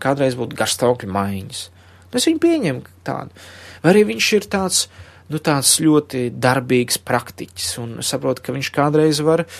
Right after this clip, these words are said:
nu, aizrauties tik ļoti saviem darbiem,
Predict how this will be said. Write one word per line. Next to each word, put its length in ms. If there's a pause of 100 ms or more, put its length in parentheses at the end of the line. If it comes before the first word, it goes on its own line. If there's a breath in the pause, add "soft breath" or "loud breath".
(520 loud breath)
nu, 220 (100)
aizrauties 600
tik 180
ļoti 160
saviem 220
darbiem, 340